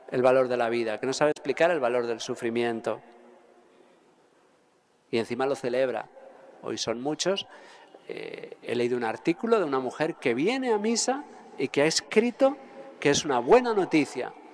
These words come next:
que es una buena noticia, que es por fin una libertad en el Perú, el que cuando una persona quiere morir, los demás, en lugar de ayudarla a seguir viviendo,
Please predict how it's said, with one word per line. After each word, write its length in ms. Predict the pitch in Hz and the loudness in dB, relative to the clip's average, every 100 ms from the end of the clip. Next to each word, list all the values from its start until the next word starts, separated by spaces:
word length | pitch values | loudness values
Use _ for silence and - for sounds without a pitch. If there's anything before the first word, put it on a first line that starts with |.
| - - - - | -20 -20 -20 -4
que 60 | 139 | -4
es 100 | 151 | 0
una 140 | 135 | 0
buena 340 | 113 196 240 226 | 6 6 6 0
noticia, 560 | 202 190 185 208 240 - - - - | 0 0 0 -2 -2 -8 -20 -20 -6
que 80 | - | -2
es 100 | 135 | 0
por 180 | 139 117 | 0 0
fin 260 | - 208 | 0 -2
una 160 | 208 185 | 2 2
libertad 520 | 160 143 135 165 180 | 4 4 4 4 4
en 80 | 160 | 2
el 120 | 160 | 0
Perú, 280 | 185 226 254 - - - - - | 2 2 0 -8 -20 -20 -20 -6
el 200 | 127 120 | -2 -2
que 140 | - 117 | -2 -2
cuando 220 | 117 123 | -2 -2
una 120 | 127 | -2
persona 360 | 127 131 127 120 | -2 -2 -8 -4
quiere 180 | 135 | -2
morir, 300 | 151 165 151 - - - - - | 0 0 -2 -4 -20 -20 -8 -4
los 140 | 113 | -2
demás, 340 | 113 117 117 | -2 -4 -4
en 60 | 123 | -4
lugar 240 | 113 117 | -2 0
de 80 | 117 | 0
ayudarla 560 | 117 117 120 143 156 135 | -2 0 2 2 2 0
a 60 | |
seguir 260 | 117 120 135 | -2 -4 -2
viviendo, 480 | 170 214 240 247 | -2 -2 -2 -6